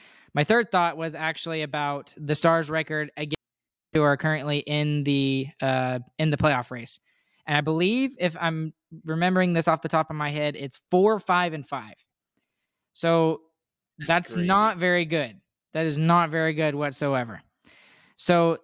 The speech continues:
Speaker 1: that's probably something that I'm, I'm gonna be looking at in a blog post and double check on the stats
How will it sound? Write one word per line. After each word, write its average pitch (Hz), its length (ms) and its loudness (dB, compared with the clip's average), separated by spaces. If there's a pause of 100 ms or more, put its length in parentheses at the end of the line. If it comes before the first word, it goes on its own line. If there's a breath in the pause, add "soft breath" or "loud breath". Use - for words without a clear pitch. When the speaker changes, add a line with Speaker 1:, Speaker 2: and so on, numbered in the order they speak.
(440)
Speaker 1:
that's 170 260 0 (100)
probably 220 340 0
something 208 360 -2
that 175 100 0
I'm, 175 280 -4
I'm 165 100 -4
gonna 170 140 0
be 160 120 2
looking 165 240 0
at 160 140 0
in 151 60 -4
a 151 60 0
blog 151 260 2
post 151 300 -2
and 147 80 -4
double 147 180 -4
check 143 240 -2
on 143 80 0
the 139 80 0
stats 139 320 0